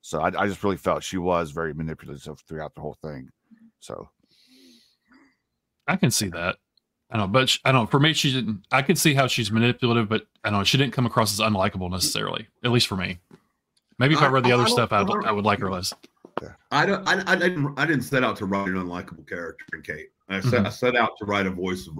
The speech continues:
Speaker 3: a, a rational woman with Kate.
Speaker 2: Mm-hmm.
Speaker 3: Um, and I, I set out to write a strong woman who was, who, who, who, who wanted to be with Clayton, but didn't need to be with Clayton by no means.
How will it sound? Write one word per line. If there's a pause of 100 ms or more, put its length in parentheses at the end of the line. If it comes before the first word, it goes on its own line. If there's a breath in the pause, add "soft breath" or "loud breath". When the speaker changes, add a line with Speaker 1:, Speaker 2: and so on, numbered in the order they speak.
Speaker 3:
a,
a
rational
woman (180)
with
Kate. (760 soft breath)
Speaker 2:
Mm-hmm.
Speaker 3:
Um, (500)
and
I, (140)
I
set
out
to
write
a
strong
woman
who
was, (2000 loud breath)
who,
who,
who,
who (100)
wanted (400)
to
be
with
Clayton,
but
didn't
need
to
be
with
Clayton (140)
by
no
means.